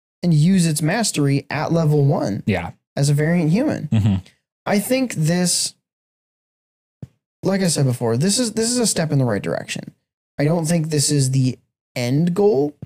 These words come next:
Speaker 1: for how weapons should look in D and D.
Speaker 2: Yeah.
Speaker 1: I think there's more tweaking to be made and more things to discover. But I like this because it, it's starting to make martial characters feel like they have close to as many options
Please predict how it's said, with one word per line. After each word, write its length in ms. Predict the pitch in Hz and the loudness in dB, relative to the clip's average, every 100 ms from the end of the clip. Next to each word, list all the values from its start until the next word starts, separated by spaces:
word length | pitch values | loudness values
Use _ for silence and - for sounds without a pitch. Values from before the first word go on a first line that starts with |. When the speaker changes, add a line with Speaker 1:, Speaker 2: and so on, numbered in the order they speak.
| - | -20
Speaker 1:
for 200 | - 247 | -6 -2
how 180 | 226 233 | 0 0
weapons 400 | 247 247 262 262 | 0 0 -2 -4
should 180 | - 262 | -2 -2
look 220 | 262 254 | -4 -2
in 80 | 254 | -4
D 160 | 247 254 | -2 -2
and 100 | 254 | -2
D. 100 | 254 - | -2 -2
Speaker 2:
Yeah. 120 | - - _ _ | -4 -10 _ _
Speaker 1:
I 100 | 160 | -6
think 440 | 147 - 214 214 | -4 -2 -2 -2
there's 280 | - 185 175 | -2 0 2
more 240 | 160 151 151 | 2 2 -2
tweaking 540 | - 143 131 135 131 | -2 -2 -2 -2 -2
to 100 | 127 | -2
be 120 | 123 123 | -2 0
made 400 | 110 113 110 - | 0 -2 -2 -4
and 260 | 113 113 117 | -4 -2 -2
more 220 | 120 113 | -2 -4
things 280 | 123 117 117 | -4 -4 -4
to 100 | 117 | -6
discover. 580 | 113 - - 120 139 147 _ _ _ _ _ _ _ _ _ | -6 -4 -4 -2 -2 -2 _ _ _ _ _ _ _ _ _
But 560 | - 135 143 131 123 - _ _ _ _ _ - | 0 2 4 4 2 0 _ _ _ _ _ -6
I 100 | 160 | -2
like 320 | 156 139 175 | 0 0 0
this 260 | - 240 - | 0 -2 -2
because 380 | 190 175 170 160 | -2 0 2 0
it, 100 | - 147 139 | 0 0 0
it's 180 | - 151 | -2 -2
starting 480 | - - 156 175 202 | -2 -2 -2 0 0
to 120 | 190 | 0
make 360 | 190 151 139 135 | 2 2 0 0
martial 500 | 143 127 127 139 165 | 0 2 0 -2 -2
characters 580 | 147 175 175 175 185 175 | -2 -2 0 -2 -2 -4
feel 420 | - - 160 170 | -6 -2 0 2
like 280 | 160 147 147 | 0 0 -2
they 120 | 147 | 0
have 380 | 139 - 131 131 | 0 0 -2 -2
close 460 | - - 143 156 - | -6 -2 0 0 -2
to 240 | - 170 | -2 0
as 120 | 165 160 | 0 0
many 200 | 165 165 | 0 0
options 600 | 165 170 - 175 175 | -2 -4 -2 0 -2